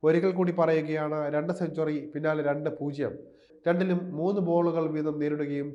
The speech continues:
ചെയ്തു. ആ, അതായത് രണ്ടാം ടി ട്വന്റിയിൽ രണ്ട് ബോൾ. ടി ട്വന്റി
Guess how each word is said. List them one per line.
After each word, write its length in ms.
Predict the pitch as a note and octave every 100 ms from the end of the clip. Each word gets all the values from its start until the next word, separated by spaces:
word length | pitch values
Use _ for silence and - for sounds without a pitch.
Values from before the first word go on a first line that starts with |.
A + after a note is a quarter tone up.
| C#3+
ചെയ്തു. 260 | C#3 C#3 C#3 C#3 - _ _ _ _
ആ, 40 | C#3+ C3+
അതായത് 220 | C#3+ D#3 E3+
രണ്ടാം 180 | E3+ F#3
ടി 80 | F#3+
ട്വന്റിയിൽ 320 | F#3 F#3+ F#3 F3+
രണ്ട് 160 | D3+ D#3+
ബോൾ. 120 | D#3+ F#3 - - - -
ടി 80 | G#3+
ട്വന്റി 180 | C#4